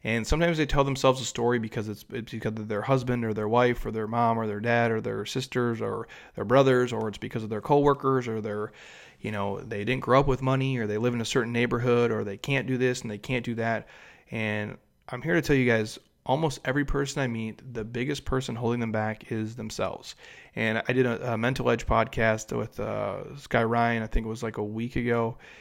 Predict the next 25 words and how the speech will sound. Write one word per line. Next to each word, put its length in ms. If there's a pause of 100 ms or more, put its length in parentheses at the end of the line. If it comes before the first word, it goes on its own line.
(200)
And 160
he 80
asked 240
me, 80
you 20
know, 120
"What's, 340 (100)
you 80
know, 100
one 140
of 60
the 80
biggest, 400
your 100
biggest 320
fuck 240
ups?" 180
And 80
I'm 60
like, 180
"It's 140
gotta 160
be 120
me, 180
man." 260